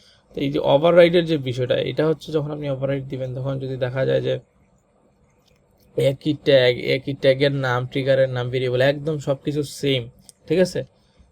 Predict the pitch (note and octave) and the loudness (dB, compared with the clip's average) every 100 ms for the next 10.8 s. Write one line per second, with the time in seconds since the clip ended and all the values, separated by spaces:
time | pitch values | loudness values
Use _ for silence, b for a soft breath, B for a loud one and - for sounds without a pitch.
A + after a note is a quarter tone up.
0 | _ C#3 C3+ D#3+ D3+ E3 E3 D3+ C#3 _ | _ -2 4 4 2 0 -2 -4 -12 _
1 | _ - C#3+ C#3 D#3 E3 - C#3 - - | _ -10 -6 -4 -4 -6 -6 -6 -6 -8
2 | - _ _ _ _ _ - C3+ C#3+ C#3 | -16 _ _ _ _ _ -8 -2 0 0
3 | D3+ C#3+ D#3 D#3+ D#3 D#3+ C#3 C#3+ C3+ D#3 | -4 -2 0 0 0 -2 -4 -4 0 2
4 | C#3+ C#3 C3 C3 C#3+ C#3 D3+ C#3+ C#3 D#3+ | 0 -2 -6 -4 -2 -2 -4 -6 -2 0
5 | D3+ D3 C#3 C#3+ C#3+ C#3+ C#3+ C#3+ D3 C#3+ | 0 -2 -2 -2 -2 -2 -2 -2 0 0
6 | C3+ D#3 D#3 D#3 D#3+ E3 E3 E3 F3 C#3 | 0 -2 2 2 4 0 0 2 2 4
7 | C#3+ G3 _ b b b b - C#3+ C#3 | 2 0 _ b b b b -8 -2 0
8 | D3+ D3+ D3 C#3+ D3+ - C3+ D#3 C#3+ C3+ | 0 2 0 0 -4 -2 0 0 -2 -2
9 | C#3 C3 C3 B2+ B2+ B2+ C3 C3+ C3 - | -4 -4 -6 -4 -2 0 4 4 4 0
10 | A#2 A#2 B2+ C3 B2+ C3+ C3 F3 | -2 -2 2 2 0 -4 0 0